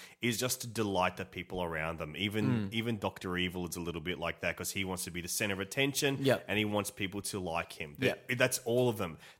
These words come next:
Speaker 1: This guy, he's damaged. He's kind of, uh, <laughs> he's quite a sad character. And I think the, what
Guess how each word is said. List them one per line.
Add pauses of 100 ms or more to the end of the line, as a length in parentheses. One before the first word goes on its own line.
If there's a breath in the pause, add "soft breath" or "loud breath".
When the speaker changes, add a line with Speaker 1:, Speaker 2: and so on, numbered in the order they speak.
Speaker 1:
This
guy,
he's
damaged.
He's
kind
of,
uh,
<laughs>
he's
quite
a
sad
character. (300 loud breath)
And
I
think
the,
what